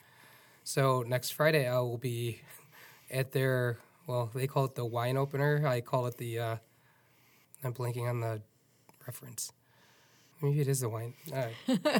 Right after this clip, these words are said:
Speaker 1: regardless, it's a, it's a food and wine kind of, like, like, gala-ish kind of thing. Um, so I'll be volunteering for that, but,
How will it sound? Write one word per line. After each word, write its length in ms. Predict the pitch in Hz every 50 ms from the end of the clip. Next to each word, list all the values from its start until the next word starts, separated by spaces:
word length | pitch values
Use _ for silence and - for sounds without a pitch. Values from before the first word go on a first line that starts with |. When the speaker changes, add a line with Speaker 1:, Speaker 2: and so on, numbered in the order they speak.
| - -
Speaker 1:
regardless, 460 | 170 165 175 170 160 135 131 120 - -
it's 240 | - 160 151 -
a, 340 | 170 160 160 151 151 147 135 -
it's 220 | 143 143 143 -
a 300 | 143 139 135 131 127 127 - -
food 320 | - - 170 180 175 156
and 240 | 139 143 139 135 127
wine 480 | 127 127 131 131 135 131 127 127 120 - - - - - - _ _
kind 260 | - 131 127 127 127
of, 120 | 123 117 127
like, 380 | 123 120 120 117 - - - - _ _ _ _ _ _ _ _ _ _ - - -
like, 180 | 127 - - - -
gala-ish 640 | 147 139 139 131 127 131 120 123 135 123 - -
kind 260 | - - 131 123 123 127
of 80 | 120 -
thing. 320 | 127 120 117 120 120 117 - _ _ - - - - - _ _ -
Um, 240 | 127 123 120 117 120
so 140 | 117 - 139
I'll 60 | 139
be 100 | 143 143
volunteering 560 | 135 135 135 139 139 135 - 147 139 135 135
for 180 | 135 - 127 131
that, 300 | 127 127 127 123 - -
but, 240 | 131 120 117 117